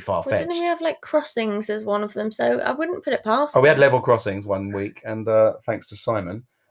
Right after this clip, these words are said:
Speaker 2: Uh, so thanks for that. That's a, a four P you owe us as well, Si. Um, actually, it's, it's six P 'cause I then said "Sigh," which is half of his sort of
Speaker 1: And you
Speaker 2: nickname.
Speaker 1: said it again.
Speaker 2: So it's, we're up to eight P. Round up to ten and give yourself a listener point or two.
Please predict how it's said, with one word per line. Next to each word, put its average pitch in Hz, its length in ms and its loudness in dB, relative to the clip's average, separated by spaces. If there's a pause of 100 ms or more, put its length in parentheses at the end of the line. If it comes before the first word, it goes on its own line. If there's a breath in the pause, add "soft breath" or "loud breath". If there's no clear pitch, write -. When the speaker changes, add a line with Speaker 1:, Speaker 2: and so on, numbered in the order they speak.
(100)
Speaker 2:
Uh, 95 360 -2
so - 220 -8
thanks - 240 -4
for 95 60 -12
that. 98 140 -6
That's 92 180 -12
a, 87 100 -10 (300)
a 98 100 -8
four 92 300 -10
P 95 160 -14
you 90 180 -12
owe - 80 -12
us - 140 -18
as 85 100 -20
well, 82 140 -14
Si. - 160 -14 (1040)
Um, 117 420 2 (800 loud breath)
actually, 95 320 -4
it's, - 300 -14
it's 110 220 -12
six - 220 -8
P 90 200 -8
'cause 92 160 -8
I 98 60 -2
then 95 180 -4
said 85 180 -10
"Sigh," 90 540 -4 (100)
which - 160 -20
is 92 80 -18 (160)
half 85 300 -6
of - 80 -16
his 90 340 -12
sort - 300 -14
of - 100 -20
Speaker 1:
And 110 80 -6
you 240 80 -2
Speaker 2:
nickname. 247 160 -2
Speaker 1:
said 285 140 0
it 277 100 -2
again. 320 380 -2
Speaker 2:
So 240 120 2
it's, 127 140 2
we're 135 160 6
up - 120 -2
to 107 100 0
eight 104 160 -6
P. 107 220 -4 (180 loud breath)
Round 202 340 6
up 196 100 6
to 190 60 -4
ten 120 380 4 (160)
and 110 120 -8
give 131 140 -6
yourself 117 280 -4
a 104 40 -6
listener 92 280 -8
point 82 280 -14 (100)
or 90 140 -12
two. 80 300 -18